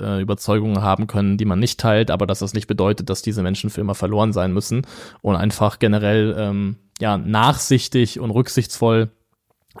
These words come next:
im Umgang miteinander sein und bedenken, dass, äh,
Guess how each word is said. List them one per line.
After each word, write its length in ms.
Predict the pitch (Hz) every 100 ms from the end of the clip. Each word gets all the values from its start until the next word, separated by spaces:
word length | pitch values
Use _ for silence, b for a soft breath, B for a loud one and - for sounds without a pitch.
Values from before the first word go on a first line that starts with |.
| -
im 160 | 110
Umgang 300 | 107 127 113
miteinander 520 | 113 107 110 113 117
sein 300 | 113 113 113
und 160 | 101 104
bedenken, 560 | 98 104 117 - 104 101 B B B B -
dass, 440 | 101 95 - -
äh, 400 | 95 95 95 95